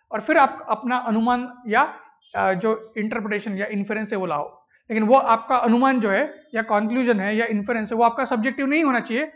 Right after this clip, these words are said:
वो objective ही होना चाहिए। ये बात ध्यान में रखना है। हम्म? तो इसलिए वो बोलते हैं कि वेदास में knowledge दिया है, इसका मतलब आपको salvation मिलेगा, ऐसा नहीं है। हम्म? उस knowledge से जब तक scientifically आप सारी चीजों को नहीं करोगे, अ, प्रूव नहीं करोगे या उसको सामने लाओगे नहीं, तब तक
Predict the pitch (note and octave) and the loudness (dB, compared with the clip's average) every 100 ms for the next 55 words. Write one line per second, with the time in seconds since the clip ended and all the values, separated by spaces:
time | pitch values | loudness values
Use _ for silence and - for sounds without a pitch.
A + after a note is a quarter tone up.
0 | - B3+ A#3 G#3 F#3 A#3 C4+ C#4 E4+ A3+ | -2 2 4 4 2 -2 0 2 2 0
1 | A3+ A#3+ D#4+ F#4 A3 A3 G#3+ G3 G3 F#3+ | -2 -2 -4 -6 -6 -2 -2 -2 -4 -6
2 | F3 D#3+ - _ B3 D#4+ _ _ _ _ | -8 -12 -18 _ -10 -10 _ _ _ _
3 | _ _ G#3 G#3 A3+ G#3 C4 B3+ B3+ A3+ | _ _ 0 0 0 -2 4 6 6 4
4 | A#3+ B3 C#4+ - - F#3+ G3+ B3 B3 B3 | 0 -4 -6 -10 -12 -2 2 2 2 2
5 | G#3+ B3+ G#3+ C4 B3 G#3+ G3 - B3 A#3+ | 4 4 4 4 4 4 -2 -4 -2 2
6 | B3+ B3 C4 B3 B3+ C#4+ C#4 C#4 C4+ C#4 | 2 0 0 0 2 2 4 6 6 4
7 | D4+ A3+ - _ - G4 - _ _ - | 0 -2 -6 _ -12 -12 -12 _ _ -8
8 | A#3+ B3 A3 A3+ A3 D#3 - _ _ _ | -4 2 4 2 -2 -10 -12 _ _ _
9 | - G3 G3 D4+ - A3+ A3 B3+ D4 C4 | -8 -6 -2 -2 0 2 2 0 -2 0
10 | C4+ C#4 B3 A3+ B3 A#3+ A#3 C4 A#3 F#3 | -2 -2 -4 -4 -4 -2 -2 -2 -2 -2
11 | A3+ - - _ _ - F#3 F#3 - C4 | -2 -4 -10 _ _ 0 2 2 2 2
12 | C4+ C#4 A#3+ F#3+ G#3 G#3+ G#3 A#3 A3 - | 4 4 0 0 2 2 2 0 -2 -2
13 | - G#3+ A#3 G#3+ A#3 B3 G3+ C4 - _ | -4 -2 2 4 4 4 0 -2 -8 _
14 | _ _ A#3 A3+ C4+ C4 | _ _ -6 -4 -4 -4